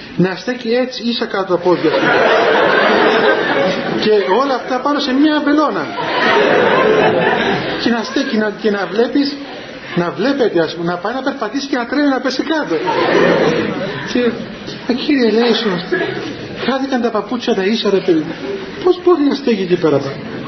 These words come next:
ώρες ολόκληρες;" Και όμως, είναι ο, είναι ο νους του ανθρώπου τόσον,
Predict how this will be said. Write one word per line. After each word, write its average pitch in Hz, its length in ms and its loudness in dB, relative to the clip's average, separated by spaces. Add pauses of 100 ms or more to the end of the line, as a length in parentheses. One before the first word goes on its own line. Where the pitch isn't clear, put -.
(120)
ώρες 247 380 2
ολόκληρες;" 190 540 -2 (2000)
Και - 160 0
όμως, 175 300 0 (500)
είναι 277 260 6
ο, 202 200 6
είναι 247 160 4
ο 220 80 4
νους 262 240 2
του - 100 -4
ανθρώπου 185 380 0
τόσον, 233 400 2